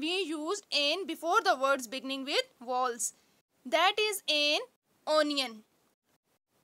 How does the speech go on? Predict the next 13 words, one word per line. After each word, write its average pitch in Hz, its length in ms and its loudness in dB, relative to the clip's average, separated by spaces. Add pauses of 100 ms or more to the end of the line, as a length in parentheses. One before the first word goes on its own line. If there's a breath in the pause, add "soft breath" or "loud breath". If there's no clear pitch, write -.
(680)
That 311 320 0
is 415 120 0 (100)
a 415 40 -2
bird. 370 400 4 (260)
Bird, 381 340 4
परिंदा. 359 520 2 (300)
Bird 330 240 0
is 381 120 -6
a 392 80 -4
singular. 415 480 0 (200)
That 277 340 -2
is 311 160 -4
a 302 140 2